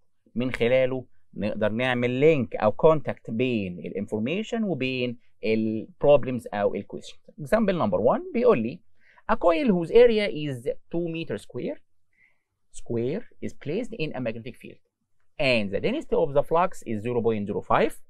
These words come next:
أنا سامع حد بيقول لكم، بيقول دلوقتي: "مستر، عايزين نطلع الجيفن."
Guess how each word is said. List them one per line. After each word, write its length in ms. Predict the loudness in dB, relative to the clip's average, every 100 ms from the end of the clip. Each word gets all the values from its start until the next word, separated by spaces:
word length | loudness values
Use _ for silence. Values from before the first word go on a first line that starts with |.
| -20 -10 0
أنا 140 | 2
سامع 220 | 4 4
حد 180 | 2 -2
بيقول 240 | 0 2 2
لكم، 220 | 2 -2 -4 0
بيقول 300 | 6 6 8
دلوقتي: 440 | 8 8 6 2
"مستر، 360 | -2 2 6 6
عايزين 220 | 6 2
نطلع 300 | 4 6 6
الجيفن." 440 | 4 2 0 -2